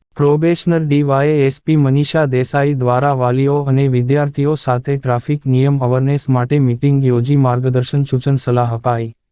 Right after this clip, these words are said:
વિદ્યાર્થીઓના વાલી પાસેથી કોઈ પણ જાતનો દંડ વસૂલાત કરવામાં આવ્યો ન હતો. તમામ વાલીઓને પોતાના બાળકોના વાહનની ચાવીઓ સુપ્રત કરી દેવામાં આવી હતી.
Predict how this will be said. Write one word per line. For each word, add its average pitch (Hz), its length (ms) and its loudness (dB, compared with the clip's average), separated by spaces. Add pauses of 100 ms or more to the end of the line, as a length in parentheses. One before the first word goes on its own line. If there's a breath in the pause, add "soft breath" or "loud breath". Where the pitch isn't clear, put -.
(520)
વિદ્યાર્થીઓના 160 880 0
વાલી 135 340 0
પાસેથી 143 540 -2
કોઈ 135 260 0
પણ 160 220 -2
જાતનો 135 460 -2
દંડ 135 320 0
વસૂલાત 139 460 0
કરવામાં 131 680 0
આવ્યો 135 200 0
ન 135 100 2
હતો. 131 380 0
તમામ 131 380 0
વાલીઓને 131 500 0
પોતાના 135 500 0
બાળકોના 127 540 0
વાહનની 127 420 0
ચાવીઓ 131 440 0
સુપ્રત 139 420 -2
કરી 135 260 0
દેવામાં 127 600 0
આવી 117 200 0
હતી. 113 400 -6